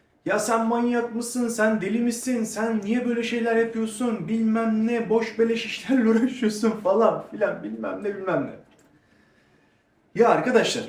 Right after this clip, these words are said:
beni anlayabilmeniz için benimle aynı mantaliteye sahip olmanız gerekiyor, tamam mı? Ben bu hayatı bir şeyler deneyimleyebilmek için yaşıyorum. Arkadaşlar herkesin hayata bakış açısı başkadır. Size sadece şunu sormak istiyorum.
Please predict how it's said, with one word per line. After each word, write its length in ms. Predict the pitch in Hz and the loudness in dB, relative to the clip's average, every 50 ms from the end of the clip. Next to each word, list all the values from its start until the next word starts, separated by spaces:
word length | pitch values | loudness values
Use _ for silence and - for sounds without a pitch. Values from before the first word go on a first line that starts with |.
| 113 113 | -2 -2
beni 180 | 160 156 160 | 0 0 0
anlayabilmeniz 760 | 156 - 147 151 160 175 180 190 190 202 202 208 226 240 208 156 | 0 0 0 0 0 0 -2 -4 -4 -4 -2 0 0 0 0 -2
için 240 | - - - - - - - | -6 -8 -10 -12 -16 -14 -6
benimle 520 | 147 143 160 202 196 175 175 180 - - - - | -4 -2 -2 -2 -4 -4 -4 -4 -6 -8 -10 -4
aynı 360 | 156 170 190 185 170 170 175 165 139 127 | -2 0 0 0 -2 -4 -4 -6 -6 -4
mantaliteye 520 | 139 151 147 151 156 156 156 165 160 151 | -2 -2 -2 0 -2 -2 -2 -2 -4 -4
sahip 280 | - 156 147 147 147 147 | 0 0 0 0 0 0
olmanız 340 | 143 139 135 139 135 127 | -4 -4 -4 -4 -4 -6
gerekiyor, 340 | 117 104 - 101 - 113 113 | -6 -8 -8 -10 -12 -12 -8
tamam 220 | - - 277 139 120 | -6 -6 -6 -6 -6
mı? 100 | 107 - - _ _ _ _ _ _ _ _ - | -8 -12 -16 _ _ _ _ _ _ _ _ -18
Ben 460 | 123 117 - 165 175 185 - - - - _ _ _ _ _ _ _ 143 | -10 -2 0 2 2 2 -2 -6 -10 -16 _ _ _ _ _ _ _ -14
bu 200 | 165 196 - 214 | -12 -8 0 2
hayatı 600 | 226 208 185 147 131 - - 139 156 - - - - _ _ _ _ _ | 2 4 4 4 2 0 0 -2 -2 -2 -4 -10 -16 _ _ _ _ _
bir 80 | 135 147 | -8 -6
şeyler 440 | - - 175 160 165 196 208 208 160 | -4 -2 -2 -2 0 0 0 2 2
deneyimleyebilmek 800 | 156 156 160 165 170 170 170 175 180 170 160 165 170 175 180 | 2 2 2 0 0 -2 -2 -2 -2 -2 -4 -4 -4 -6 -8
için 200 | 175 - - 139 | -8 -8 -6 -6
yaşıyorum. 400 | 127 117 107 - 110 104 - - - _ _ _ _ _ | -6 -6 -6 -6 -8 -8 -10 -10 -16 _ _ _ _ _
Arkadaşlar 720 | - - 240 247 311 311 247 - - - 110 - - - - _ _ _ _ _ _ _ _ _ _ _ _ _ _ _ _ _ _ | -4 -4 -2 0 0 2 0 0 0 -4 -6 -8 -10 -14 -20 _ _ _ _ _ _ _ _ _ _ _ _ _ _ _ _ _ _
herkesin 540 | - 170 226 269 277 277 262 220 - 220 220 | 0 2 2 2 2 2 0 0 0 -2 -4
hayata 400 | 190 190 190 190 - 240 226 - | -2 2 2 2 2 2 0 -2
bakış 220 | 196 190 - - | -2 -6 -4 -4
açısı 300 | 214 208 - - 202 175 | -4 -4 -4 -6 -4 -2
başkadır. 500 | 180 170 156 - - 175 127 110 - - - _ _ _ _ _ _ _ _ _ _ _ _ _ _ _ _ _ _ _ _ _ _ _ _ | -2 0 -2 0 -2 -2 -2 -4 -6 -10 -16 _ _ _ _ _ _ _ _ _ _ _ _ _ _ _ _ _ _ _ _ _ _ _ _
Size 240 | _ - 170 233 277 | _ -10 -4 -2 0
sadece 340 | - 311 285 269 240 226 - | 4 4 4 4 4 2 0
şunu 160 | - 247 233 | 0 0 0
sormak 340 | 226 233 185 147 135 127 127 | 2 2 2 2 2 0 -4
istiyorum. 300 | - - 127 113 104 | -6 -6 -6 -8 -8